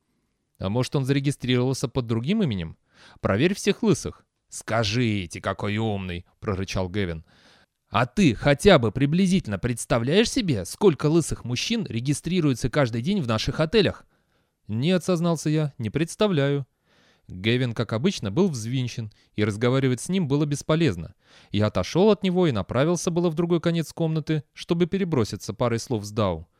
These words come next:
Но, увидев, что его нет на месте, остановился у своего стола. Я взял лежавшую на столе газету и присел посмотреть ее. Прочел свою статью,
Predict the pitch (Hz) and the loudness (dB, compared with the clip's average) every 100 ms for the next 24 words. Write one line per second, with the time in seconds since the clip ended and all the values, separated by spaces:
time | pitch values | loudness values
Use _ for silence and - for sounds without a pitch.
0 | _ - - 107 127 147 160 196 139 - | _ -20 -10 0 4 4 4 2 0 -2
1 | - - 127 139 139 131 147 196 220 - | -10 -2 0 0 -2 -2 -2 -2 -4 -4
2 | 87 - 101 98 170 214 165 - 98 101 | -6 -6 -6 -2 -2 -2 -6 -4 -4 -2
3 | 151 - 117 82 - _ _ _ _ _ | -2 -2 -4 -4 -10 _ _ _ _ _
4 | _ _ - 92 120 135 196 190 156 180 | _ _ -4 2 2 4 2 4 4 2
5 | - 139 113 - 123 117 98 95 160 165 | 2 -2 -2 -2 0 0 0 -2 -2 -2
6 | 143 - - - - - 104 190 214 202 | -6 -12 -20 -8 -6 -4 0 2 2 0
7 | 202 196 135 95 - 87 80 - _ _ | 0 0 0 -2 -4 -8 -8 -16 _ _
8 | - 101 101 208 196 107 92 - 90 - | -4 -2 0 0 0 -2 -2 -4 -6 -2
9 | 135 | -2